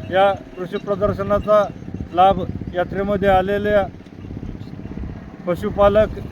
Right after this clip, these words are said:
शेतकरी व यात्रेकरू हे घेत असतात. ही यात्रा खिलार जनावरांसाठी म्हणून प्रसिद्ध असून यापूर्वी केंद्र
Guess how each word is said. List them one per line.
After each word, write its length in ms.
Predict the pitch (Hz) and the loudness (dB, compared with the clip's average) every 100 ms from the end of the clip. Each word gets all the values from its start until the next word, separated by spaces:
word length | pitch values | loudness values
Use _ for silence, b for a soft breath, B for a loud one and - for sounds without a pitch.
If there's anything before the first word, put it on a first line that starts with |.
| - | -8
शेतकरी 460 | 180 - 202 202 202 185 | -8 -2 0 2 0 0
व 120 | 190 | 0
यात्रेकरू 680 | 190 180 196 196 202 202 208 208 - - - | 2 0 0 -2 0 0 -2 -4 -12 -12 -6
हे 100 | 190 | -2
घेत 280 | 185 196 196 | 0 0 0
असतात. 320 | 196 - 190 - - - - - - - - - 185 | -2 0 -2 -2 -8 -12 -12 -14 -14 -20 -20 -14 -4
ही 200 | 214 214 | -2 4
यात्रा 440 | 202 202 208 214 208 - | 2 4 6 6 4 -2
खिलार 280 | 180 196 202 | 2 4 4
जनावरांसाठी 760 | 202 196 202 202 202 202 196 | 2 4 4 4 2 0 -2
म्हणून 360 | 202 202 208 214 - - - - - 180 | -2 0 0 -2 -6 -14 -16 -16 -12 -4
प्रसिद्ध 340 | 170 214 185 | -4 -2 4
असून 360 | 202 160 208 156 - - - - - - - - - - - - 156 | 4 4 0 -2 -8 -16 -16 -12 -12 -12 -14 -16 -16 -16 -16 -14 2
यापूर्वी 600 | 180 196 208 196 208 208 208 - - - - - - - - | 4 4 4 2 4 2 2 -6 -12 -12 -12 -10 -10 -10 -4
केंद्र 260 | 185 190 | -2 0